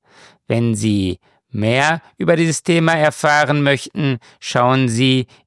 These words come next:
in die Shownotes. Vielen Dank, dass Sie heute dabei waren. Wenn Ihnen diese Folge gefallen hat, abonnieren Sie unseren Podcast, um keine weitere Folge zu verpassen.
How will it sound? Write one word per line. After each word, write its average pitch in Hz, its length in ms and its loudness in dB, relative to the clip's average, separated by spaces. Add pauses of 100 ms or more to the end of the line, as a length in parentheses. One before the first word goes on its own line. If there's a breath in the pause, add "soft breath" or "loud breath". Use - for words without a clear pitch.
in 143 160 -2
die 135 400 0
Shownotes. - 960 -4 (920)
Vielen 143 360 -2
Dank, 160 280 2
dass 147 180 0
Sie 143 80 0
heute 127 300 2
dabei 120 420 2
waren. 165 480 2 (240 loud breath)
Wenn 208 160 0
Ihnen 151 240 2
diese 117 260 0
Folge 113 400 -2
gefallen 123 540 -2
hat, - 280 -4 (300 soft breath)
abonnieren 139 760 2
Sie 95 100 -4
unseren 98 460 -6
Podcast, 131 680 -4 (180 loud breath)
um 151 180 -6
keine 135 380 -2
weitere 110 400 -2
Folge 110 400 -2
zu - 120 -12
verpassen. 90 640 -8